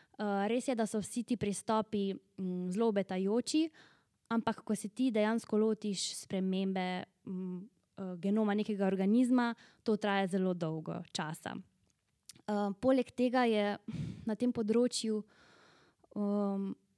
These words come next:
malo zaviralo tudi pač odziv javnosti, kakor vemo, em, kakor si že sam rekel,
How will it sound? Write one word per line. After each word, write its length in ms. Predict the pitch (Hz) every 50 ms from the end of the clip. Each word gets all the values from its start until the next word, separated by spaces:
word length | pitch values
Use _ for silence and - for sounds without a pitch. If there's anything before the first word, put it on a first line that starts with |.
| _ -
malo 320 | 220 220 214 220 226 233
zaviralo 720 | 208 220 214 202 226 240 226 220 214 208 202 196 196 196 - - _
tudi 460 | - 247 220 208 214 196 190 190 196 - _
pač 160 | - 202 -
odziv 380 | 226 208 185 196 226 226 208 208
javnosti, 600 | 196 180 185 190 208 226 247 240 - - 269 247 -
kakor 240 | 226 196 - 202
vemo, 420 | 202 208 208 208 202 196 196 190 - - _ _ _ _ _ _ _ _
em, 460 | - 196 185 185 185 180 185 185 180 180 -
kakor 240 | - - - 196 190 185
si 140 | - - 202
že 120 | 185 196
sam 220 | 185 - 208 208 208
rekel, 420 | 208 208 208 - 202 196 190 196